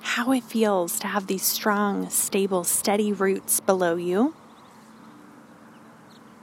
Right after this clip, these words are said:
And then I want you to straighten the spine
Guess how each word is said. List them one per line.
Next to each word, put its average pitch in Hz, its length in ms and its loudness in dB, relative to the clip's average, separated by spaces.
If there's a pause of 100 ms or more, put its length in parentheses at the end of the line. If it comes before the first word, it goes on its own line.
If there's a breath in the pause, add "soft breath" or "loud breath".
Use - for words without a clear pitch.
(2250 loud breath)
And 269 100 0
then 285 80 2
I 294 60 2
want 294 220 2
you 285 60 4
to 254 80 4
straighten 330 800 4
the 233 100 8
spine 214 680 4